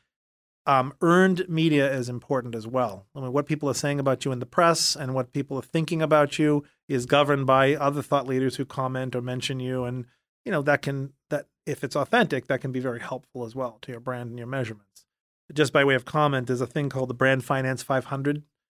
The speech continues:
And, uh, Mister Wilmers used to always hand me a copy of it and <laughs> said, "What is this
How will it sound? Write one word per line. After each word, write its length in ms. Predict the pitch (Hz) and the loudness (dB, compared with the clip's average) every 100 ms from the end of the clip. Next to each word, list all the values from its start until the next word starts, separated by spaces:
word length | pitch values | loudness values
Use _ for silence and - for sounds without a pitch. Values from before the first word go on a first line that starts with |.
| _ | _
And, 360 | 135 127 127 127 | -6 -4 -2 -2
uh, 120 | 123 | -2
Mister 280 | 127 - 131 | -4 -4 -2
Wilmers 360 | 135 135 123 | 0 0 -2
used 120 | 127 123 | -4 -4
to 40 | |
always 200 | 131 131 - | -4 -6 -6
hand 200 | 143 139 | -6 -4
me 80 | 131 | -6
a 40 | |
copy 340 | - 127 120 127 | -4 -4 -2 -4
of 80 | 123 | -4
it 80 | |
and 100 | 127 | -2
<laughs> 0 | |
said, 200 | 127 135 - | -2 -2 -2
"What 140 | 147 | 2
is 160 | 143 123 | 2 2
this 320 | 127 123 - | 2 0 -2